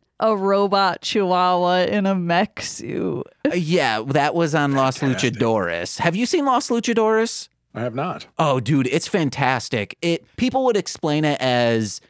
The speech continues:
Speaker 2: Power Rangers with l-, luchadors.
Speaker 3: Okay.
Speaker 2: But a more accurate thing would be, like, the old lucha movies, like the Santos movies,
Speaker 3: Sure.
Speaker 2: taking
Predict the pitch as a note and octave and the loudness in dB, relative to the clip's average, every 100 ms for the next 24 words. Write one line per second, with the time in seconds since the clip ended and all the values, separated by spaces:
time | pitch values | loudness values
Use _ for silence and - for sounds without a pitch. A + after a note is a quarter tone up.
0 | _ - G#2 B2 C#3+ C#3+ D3 C#3+ C#3 D3 | _ -4 0 2 2 2 2 0 0 0
1 | C#3 C3 - A#2 A#2 A2 - C#3 C3 C#3+ | 0 0 -2 0 2 2 0 -4 -2 0
2 | F#3+ - C3 F#2 C2 - - - _ _ | 2 2 -2 -2 -8 -10 -10 -12 _ _
3 | F3 D3+ D#3+ - A3 G#3 F#3 - F3+ F#3 | -4 -4 -6 -4 0 2 0 -2 0 2
4 | F#3 G#3+ A3 D3+ D#3+ - E3+ D#3 C#3+ - | 2 2 0 0 -2 -2 0 2 2 0
5 | - - E3+ D#3+ D3 B2+ B2 G#2+ B2+ B2 | -8 -4 2 2 2 2 0 0 0 2
6 | A#2+ G#2+ - _ - C3+ C3 B2 C3+ - | 2 2 -2 _ -2 -2 0 -2 -2 0
7 | D3 D3+ B2+ A#2+ B2+ C#3 C3+ - B2+ A#2 | 0 2 0 0 2 2 0 0 2 2
8 | G#2+ G2+ F#2 - - C3+ A#3 F3+ A2 F2+ | 2 0 -4 -8 -2 0 2 0 -2 -4
9 | F2+ A2 G2+ A2 A2+ - F#3 F3 C3+ A#2+ | -6 -4 -4 -4 -6 -2 0 0 0 -2
10 | G2 - A2 G2+ G2 G2 F#2+ - _ _ | -2 -4 -2 -2 -4 -6 -6 -12 _ _
11 | - F3+ B3+ D#3+ | -2 0 2 0